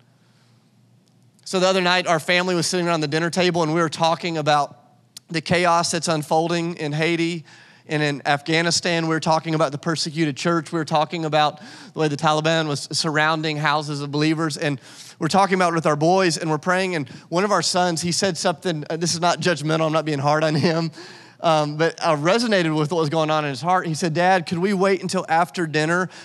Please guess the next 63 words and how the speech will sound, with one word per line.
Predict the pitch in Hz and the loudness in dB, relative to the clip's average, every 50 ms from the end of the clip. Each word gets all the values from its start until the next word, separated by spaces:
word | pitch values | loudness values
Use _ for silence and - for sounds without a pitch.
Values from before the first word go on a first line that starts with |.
| - - | -16 -14
to | - | -6
talk | 147 170 170 175 170 - | 0 2 2 2 2 0
about | 180 185 143 147 | 0 0 0 0
these | 185 180 143 - | 0 -2 -4 -2
things? | - 180 175 185 180 156 131 | -4 -4 -2 -2 -4 -6 -6
Because | 160 160 - 180 156 | -8 -6 -6 -4 -4
it's | 160 143 - | -4 -6 -6
hard | - - 175 175 180 185 180 156 | -8 -8 -6 -4 -4 -4 -4 -4
to | 156 | -2
talk | - 175 165 170 - | 0 0 0 0 0
about | 160 165 - | -2 -2 0
these | 170 165 139 | -2 -4 -6
hard | 139 156 160 160 156 139 - | -2 0 0 0 0 -2 -2
things | 170 160 160 156 147 135 | -4 -2 -2 -2 -4 -6
as | - 156 139 | -6 -6 -6
we're | 147 139 | -6 -4
trying | - 156 143 | -4 -4 -4
to | 123 101 | -4 -6
eat." | 139 131 117 - - - - _ _ _ _ _ _ _ _ _ _ _ _ _ _ _ _ _ _ _ _ _ _ _ _ _ _ _ _ _ _ _ _ - | -8 -8 -10 -12 -16 -20 -20 _ _ _ _ _ _ _ _ _ _ _ _ _ _ _ _ _ _ _ _ _ _ _ _ _ _ _ _ _ _ _ _ -2
And | - 160 | 0 2
I | |
went, | 175 185 190 | 2 2 2
"Man, | 190 185 165 | 2 0 2
isn't | 185 196 190 226 226 208 | 2 2 2 2 2 0
that | 202 - - | 0 -2 -2
the | 185 | -4
tension?" | - - - 196 196 - - - - 110 110 113 107 - - _ _ _ _ _ _ _ _ _ _ _ _ _ _ _ _ _ _ _ _ _ _ _ | -2 0 0 0 0 -2 -4 -8 -10 -10 -14 -16 -20 -20 -20 _ _ _ _ _ _ _ _ _ _ _ _ _ _ _ _ _ _ _ _ _ _ _
And | - 160 | -6 -2
if | 151 | 0
we're | 190 208 | 2 2
not | 202 175 151 | 2 2 0
careful, | - - 202 208 185 185 180 165 | 2 2 2 2 2 -2 -6 -6
this | 165 156 | -6 -6
stuff | - 190 165 - - | -4 -4 -6 -4 -4
comes | - 196 202 190 175 | -2 -2 -2 2 4
at | 208 202 202 190 | 4 6 6 6
us, | 196 175 - - | 4 2 0 -4
and | 180 156 | -4 -2
we | 170 170 | -2 -2
just | 156 156 - | -2 -4 -6
kinda | - 180 165 | -4 -4 -4
wanna | 156 143 131 | -4 -4 -6
push | - - 170 143 - 131 | -4 -4 -4 -4 -4 -4
it | 131 | -4
away, | 135 139 165 175 175 180 180 180 175 | -2 0 2 2 2 2 2 0 0
and | 160 147 | -2 -2
we | 147 151 | -2 -2
don't | 165 156 156 | -2 0 0
know | 151 | 0
what | 147 139 127 | 0 0 -2
to | 135 | -6
do | 131 117 165 170 | -2 0 2 2
with | 170 160 147 151 | 2 0 -2 -4
it. | 101 | -6
We | 156 | -4
don't | 151 147 135 | -4 -4 -4
know | 151 | -4
where | 147 143 | -6 -4
to | |
place | - - 160 156 - | -4 -4 -4 -4 -4
it. | - | -6
And | - 147 | -8 -4
so | - 165 147 | -2 -2 -2